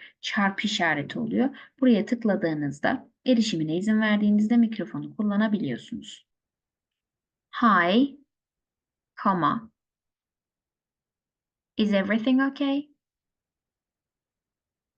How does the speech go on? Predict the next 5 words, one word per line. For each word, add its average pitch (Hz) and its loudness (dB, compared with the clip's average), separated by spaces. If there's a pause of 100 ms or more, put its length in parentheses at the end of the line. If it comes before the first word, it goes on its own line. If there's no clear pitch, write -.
(640)
Question 220 0
mark. 254 0 (1400)
New 220 4
line. 175 -2 (2000)
So, 175 -4